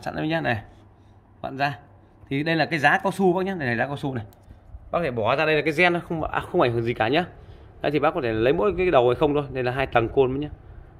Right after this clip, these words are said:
Mà nó là dùng từ leo, leo diamond.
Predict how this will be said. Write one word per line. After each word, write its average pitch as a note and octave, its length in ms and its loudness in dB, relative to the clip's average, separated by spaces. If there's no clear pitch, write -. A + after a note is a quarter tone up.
Mà A#2 160 -2
nó C3+ 260 2
là A#2 80 2
dùng A2 320 -2
từ B2+ 120 6
leo, E3 180 8
leo D3+ 280 4
diamond. C3+ 240 2